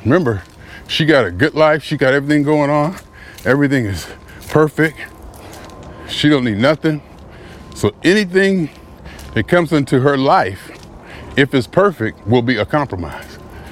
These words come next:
'Cause perfect, you can't get better than perfect. So, and of course, you know, I don't believe, I believe perfect is just a subject-, subjective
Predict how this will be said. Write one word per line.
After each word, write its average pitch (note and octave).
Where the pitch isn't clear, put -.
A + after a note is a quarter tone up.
'Cause -
perfect, G#3
you C3+
can't G3
get G#2
better D3+
than E2
perfect. -
So, A2
and G#2
of G2
course, G#2+
you G#2+
know, F2+
I F2+
don't F#2
believe, F#2
I G2
believe F#2+
perfect G2+
is F#2+
just G2+
a F2+
subject-, -
subjective F#2+